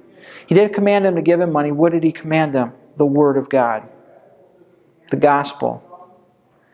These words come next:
Integrity, honesty, holiness, virtue. All of these things were earmarks of Paul's ministry. He said, "My life was an open book. You could see it, you could observe it, you saw it,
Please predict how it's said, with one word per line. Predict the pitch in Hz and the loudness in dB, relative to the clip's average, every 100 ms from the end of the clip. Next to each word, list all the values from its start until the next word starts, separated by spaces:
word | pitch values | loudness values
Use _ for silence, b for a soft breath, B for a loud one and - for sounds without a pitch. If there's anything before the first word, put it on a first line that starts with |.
| _ | _
Integrity, | 147 135 185 180 147 127 | -6 -2 0 0 0 -2
honesty, | 139 151 151 143 - 123 113 B B B B | 0 0 0 -4 -4 -4 -4 B B B B
holiness, | - 190 165 139 113 - - | 0 0 0 -4 -8 -10 -16
virtue. | 135 147 160 - 135 117 120 | -2 0 0 -2 -4 -4 -2
All | - 170 | 0 2
of | 190 | 2
these | 185 170 - | 0 -4 -2
things | 185 170 156 B B B | 0 0 -4 B B B
were | 147 143 - | -2 -2 -2
earmarks | 180 196 175 160 - | 2 2 2 -2 -2
of | 139 | -4
Paul's | - 156 147 | 0 0 0
ministry. | 160 170 - | -4 -6 -8
He | 147 | -4
said, | 151 135 | -2 0
"My | 151 180 | 0 0
life | 180 175 175 | 2 0 0
was | 147 | -2
an | 143 135 | -2 0
open | 170 175 170 | 0 0 -4
book. | 151 170 170 151 | -2 -2 -2 -8
You | |
could | - 131 | -10 -10
see | - 190 185 | -4 2 4
it, | 175 - - | 2 -2 -6
you | 165 | -4
could | 160 | -2
observe | 139 131 170 175 | -2 0 2 2
it, | 180 170 - | 0 -2 -12
you | 135 | -12
saw | - 180 175 | -2 2 2
it, | 170 | 0